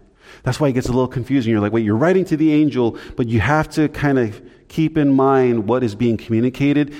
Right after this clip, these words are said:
and use the rest of Scripture to say, "Okay, this is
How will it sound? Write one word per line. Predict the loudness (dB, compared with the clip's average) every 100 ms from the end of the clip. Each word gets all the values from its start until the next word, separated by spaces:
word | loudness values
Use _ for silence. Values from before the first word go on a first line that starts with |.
| -4
and | 0
use | 2 0 0
the |
rest | 0 0 -2 -6
of |
Scripture | -12 -4 -4 -4 -2 -2 -2 -10 -14
to | -8
say, | -2 -2
"Okay, | 0 -2 -4
this | -4 -6 -4
is | -4 -4